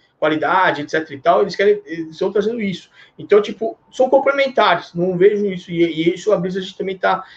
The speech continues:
endereçando bastante. E aí você vem com outro negócio. Qual, qual o device que tá no bolso de todo mundo hoje? Tá aí, na mão de todo mundo, celular.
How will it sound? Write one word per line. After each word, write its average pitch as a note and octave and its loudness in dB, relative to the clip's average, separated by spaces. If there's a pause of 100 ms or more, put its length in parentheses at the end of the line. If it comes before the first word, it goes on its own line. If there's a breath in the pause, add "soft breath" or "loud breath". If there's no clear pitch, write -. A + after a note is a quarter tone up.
(120 loud breath)
endereçando E3+ 4
bastante. C#3+ -4 (720 soft breath)
E A#3 2
aí A#3 6
você C4+ 0
vem F#3+ -4 (120)
com F#3+ -4
outro A3+ 0
negócio. E3 -8
Qual, A#3+ 0
qual G4+ 0
o A#3+ -2
device F3+ -2
que - -14
tá A3+ -4
no A3 0
bolso G#3 0
de - -20
todo A#3+ -8
mundo F3 0
hoje? B2 -8 (160)
Tá C4 -4
aí, A3+ -2
na F#3 0
mão F#3+ 4
de A#3 -6
todo A3+ -6
mundo, F3 -2 (200)
celular. D3+ 2